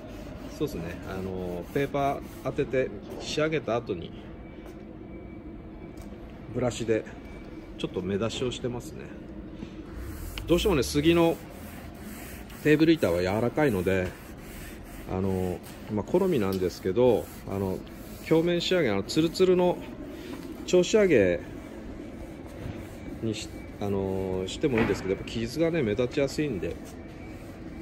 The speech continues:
で、うちは特に、あの、オイル塗装が多いので、時間が経てばオイル塗装って傷とか汚れってすごくどんどんどんどんね、木の中から油、これぐらいの木だとやっぱ油分もかなり、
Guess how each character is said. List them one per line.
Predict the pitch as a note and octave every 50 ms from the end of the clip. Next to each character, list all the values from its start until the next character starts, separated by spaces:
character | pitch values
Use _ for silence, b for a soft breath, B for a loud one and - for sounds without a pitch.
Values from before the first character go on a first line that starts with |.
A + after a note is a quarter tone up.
| - - - - -
で、 | - A#2+
う | A2+ A2
ち | G#2+ - D#3
は | D3+ C#3+
特 | - F#3+ F#3 D#3 C3+
に、 | G2+ F2+ F2 E2+ - - F2 F2+
あ | G2
の、 | G2+ G2 G2 G2 G2 F#2+ -
オ | B2 D3+
イ | E3+
ル | F3+ F#3+
塗 | - A#3 G#3
装 | - - B2+ G2+ F2
が | E2+ E2+
多 | F2 - G#2 G#2
い | G2 F#2
の | F2+ E2 D#2+
で、 | G#2 G2+ F#2+ F#2 F2+ F2+
時 | G2+ C3+ D3
間 | - A3 A#3 A#3+
が | A#3+ B3 A#3
経 | C4 B3
て | - A#3
ば | F3 D3 B2+
オ | A#2 B2+ D3
イ | D#3
ル | D3+ D3+
塗 | - E3+
装 | D3+ - D3 A2+
っ |
て | G2 - - A2+ G#2 G2+ F#2+ -
傷 | - - B2 A#2+ D3+
と | D#3 D#3+ G3+
か | F#3 - D#3+ C3+ A2+ G#2 F#2+ F2+ - B B B B B B B - -
汚 | G#2 A2+ B2 B2 C#3
れ | C#3 C#3+
っ |
て | C3+ - -
す | - - B2+
ご | D3
く | D3 C#3 A#2
ど | F#2+ C#3+ F3
ん | F3+ D#3+
ど | B2+ G#2
ん | G2+
ど | G2+ B2
ん | B2
ど | G2 F#2+
ん | F2+
ね、 | F#2 F#2
木 | - -
の | B3 D4 B3+
中 | F#3+ C#3 A#2 A2+
か | G2 A2 G#2+
ら | F#2+ F#2 F#2 -
油、 | F#2+ A2+ A#2+ D#3 F3+ E3+ -
こ | - - C3
れ | D#3
ぐ | F3 G#3
ら | G3+ G#3
い | G#3+
の | G#3 G3+
木 | F#3+ - G#3
だ | G3+ E3
と | - G#2 G2+
や | G2
っ | F#2+
ぱ | A2+ G#2+ G2
油 | G#2+ C3+ E3+ G3
分 | G3 G3+ F#3+ D#3
も | B2
か | - - C#3+
な | C#3 C3+
り、 | A2+ F#2+ C3+